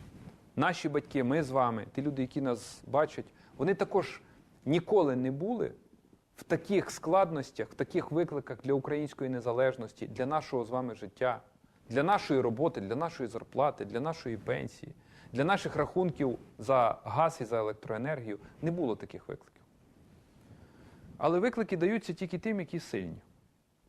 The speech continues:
І я дуже впевнено дивлюсь в майбутнє. Дуже впевнено.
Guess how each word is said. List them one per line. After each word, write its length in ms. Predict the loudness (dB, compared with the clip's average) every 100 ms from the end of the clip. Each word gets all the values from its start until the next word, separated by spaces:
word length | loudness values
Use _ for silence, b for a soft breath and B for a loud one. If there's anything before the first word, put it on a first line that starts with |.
| _ _ _ _ -2
І 60 | 2
я 120 | 4
дуже 260 | 2 0
впевнено 640 | -2 2 4 4 2 -2 -4
дивлюсь 460 | -4 -6 -8 -12
в 40 | -10
майбутнє. 420 | -10 -8 -12 -14 _ _ _ -20 -8
Дуже 220 | -6 -6
впевнено. 320 | -8 -10 -10